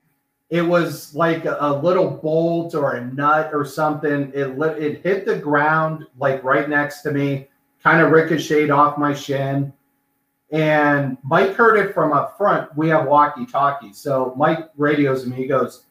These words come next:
"Hey, did you just knock something over?" I said, "No, I think something was thrown at me." He started to laugh. He said, literally,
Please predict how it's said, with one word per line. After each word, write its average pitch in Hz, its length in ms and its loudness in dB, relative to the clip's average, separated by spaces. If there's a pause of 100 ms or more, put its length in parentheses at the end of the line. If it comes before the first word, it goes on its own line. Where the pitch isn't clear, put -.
(460)
"Hey, 180 180 6
did 143 180 2
you 170 140 4
just 170 240 0
knock 156 240 2
something 139 400 -2
over?" 165 300 2
I 139 100 2
said, 127 200 -6
"No, 165 100 0
I 123 140 0
think 139 220 -6
something 135 280 -2
was 117 140 -10
thrown 185 300 2
at 113 160 -2
me." - 140 -16 (720)
He 262 160 6
started 262 440 4
to 165 100 2
laugh. 170 400 0
He 175 120 -6
said, 165 500 -2
literally, 214 840 0